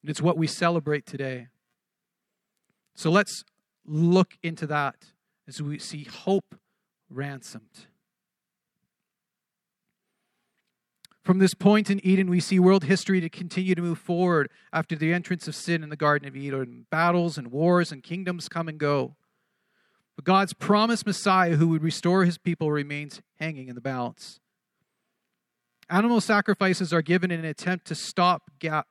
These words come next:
uh, to be a stopgap to pay for sin. But a divide between man and God still exists. God's people are still waiting for their Messiah, the one who would free his people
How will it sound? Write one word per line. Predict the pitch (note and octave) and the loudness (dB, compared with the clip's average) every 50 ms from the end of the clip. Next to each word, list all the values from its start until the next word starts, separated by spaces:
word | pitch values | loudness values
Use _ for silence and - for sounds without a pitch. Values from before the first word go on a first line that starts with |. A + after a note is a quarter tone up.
| _ - | _ -10
uh, | D3+ D3 C#3+ | -10 -10 -8
to | - - E3 | -6 -6 -4
be | C#3+ E3 E3 | -2 -2 -2
a | D3+ | -2
stopgap | - - - F3 F3 E3+ - - D#3+ C#3+ - - | -4 -2 -2 0 0 0 -2 -2 -2 -4 -4 -4
to | D#3 | -8
pay | D3+ - - D#3 D#3 | -10 -8 -6 -6 -6
for | - - C#3+ | -6 -8 -10
sin. | - - - D#3 D3+ D3 C3 B2 C3 _ _ _ _ _ _ _ _ _ _ _ _ _ _ _ _ _ _ _ _ _ | -10 -8 -8 -8 -8 -8 -10 -14 -20 _ _ _ _ _ _ _ _ _ _ _ _ _ _ _ _ _ _ _ _ _
But | - D3+ | -4 -2
a | D#3+ | 0
divide | E3 D#3 C#3 F3 F3 F#3+ G3 G3+ | 0 2 4 4 4 4 4 2
between | F3+ G3 - - F3+ F3 D#3+ D#3 | 2 -2 -2 -2 -4 -4 -4 -4
man | D#3+ E3 E3+ F3 F3+ E3+ | -4 -4 -2 -2 -2 -2
and | F3 E3 | -4 -4
God | D#3+ D3+ D3 D3+ D3+ - | -2 0 0 0 -2 -4
still | - - - C#3 C#3 | -8 -8 -6 -6 -6
exists. | C3+ - - A#2+ B2 C3 B2 G#2+ - - - - - - _ _ _ _ _ | -6 -8 -12 -14 -12 -12 -12 -14 -16 -20 -20 -20 -20 -20 _ _ _ _ _
God's | - D3+ D#3+ E3+ F3+ F#3+ - - | -4 0 2 2 2 2 0 -6
people | _ - E3 F#3 F3 - C#3+ B2+ B2+ B2+ - | _ -6 -6 -4 -4 -4 -6 -6 -6 -6 -8
are | - C3+ | -10 -12
still | B2+ - - D#3+ D3 C#3 | -12 -10 -6 -4 -4 -4
waiting | C3+ D3+ D3+ D3+ D3+ D3+ D3 | -4 -4 -6 -6 -8 -12 -14
for | C3+ - - | -14 -12 -10
their | C#3 C3+ C3 | -10 -8 -10
Messiah, | C3 B2 - - C#3 B2+ B2+ B2 A#2+ A#2 A#2 - _ _ _ _ _ - | -10 -12 -10 -6 -4 -4 -2 -2 -4 -6 -8 -12 _ _ _ _ _ -4
the | D3 | -4
one | C#3 C#3 D#3+ E3+ F3+ G3 G3+ G3+ | -2 2 2 2 2 2 0 -2
who | G3 E3 F#3 F3 | -2 -2 -2 -2
would | D#3+ D3+ - | -2 -2 -6
free | _ _ - E3 E3+ F3 F3+ F3+ E3 | _ _ -8 -4 -2 -2 -2 -2 -4
his | F3 E3 - - | -6 -8 -8 -10
people | - - - C3+ - - A#2+ A#2 A2 A#2+ | -18 -16 -14 -14 -10 -10 -10 -10 -10 -12